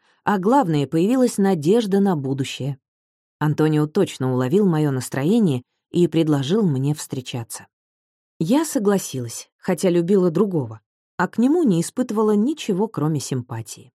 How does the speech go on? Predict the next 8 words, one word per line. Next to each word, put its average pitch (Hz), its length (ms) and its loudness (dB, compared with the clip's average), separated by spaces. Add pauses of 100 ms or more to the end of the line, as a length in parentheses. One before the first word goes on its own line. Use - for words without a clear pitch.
(720)
То, 214 140 2
что 208 140 -2
я 202 200 2
буду 190 200 2
встречаться 180 640 -2
со 147 200 -2
взрослым 151 440 -2
мужчиной, 131 640 -2